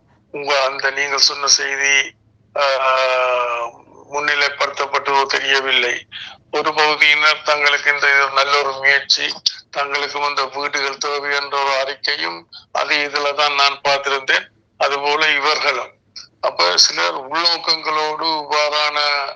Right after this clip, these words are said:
ஆ, இவ்வாறான செயல்களில் ஈடுபடுவதை என்னால்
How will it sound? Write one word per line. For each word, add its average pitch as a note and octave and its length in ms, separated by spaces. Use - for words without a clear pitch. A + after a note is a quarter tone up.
ஆ, C#3+ 40
இவ்வாறான C#3+ 960
செயல்களில் C#3 720
ஈடுபடுவதை C#3+ 600
என்னால் D3 520